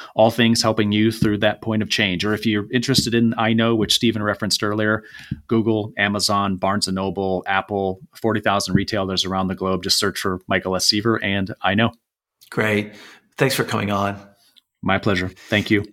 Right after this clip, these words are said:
Speaker 2: And for those of you who are interested, I, uh, tweet, eh, sometimes daily, uh, about, uh, lessons for business owners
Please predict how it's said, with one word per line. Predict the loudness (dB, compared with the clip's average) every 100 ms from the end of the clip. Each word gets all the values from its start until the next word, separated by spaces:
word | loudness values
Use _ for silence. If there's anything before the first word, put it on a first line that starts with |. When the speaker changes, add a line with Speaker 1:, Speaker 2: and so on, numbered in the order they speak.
| 0
Speaker 2:
And | 2
for | 2
those | 4 6 6
of | 4
you | 4 2 2
who | 0
are | 0
interested, | 0 -4 -2 0 0 -2 -2 -2 -2 -2
I, | 0 2 2 2
uh, | 0 -2 -6
tweet, | -6 -2 -2 -4 -12 _ -14
eh, | -8 -6 -8 -12 -20 -16
sometimes | -10 -6 -6 -6
daily, | -4 -2 0 -2 -6 -14 -20 -4
uh, | 2 4 6 4 0
about, | -4 2 2 2 -4
uh, | -4
lessons | -2 -2 -2 -6
for | -8 -8
business | -8 -6 -6
owners | -6 -6 -6 -8